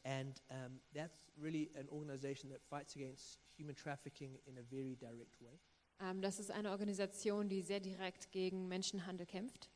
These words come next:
Speaker 1: They, they work in the Ukraine.
Speaker 2: Die arbeiten in der Ukraine.
Speaker 1: And, um,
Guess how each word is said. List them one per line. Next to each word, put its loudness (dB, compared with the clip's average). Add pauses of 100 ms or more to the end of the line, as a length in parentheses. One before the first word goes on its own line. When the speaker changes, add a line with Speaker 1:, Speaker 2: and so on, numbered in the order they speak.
(120)
Speaker 1:
They, 2
they 2
work 2
in -2
the -4
Ukraine. -8 (340)
Speaker 2:
Die 2
arbeiten 4
in 2
der 4
Ukraine. 0 (520)
Speaker 1:
And, -2
um, -2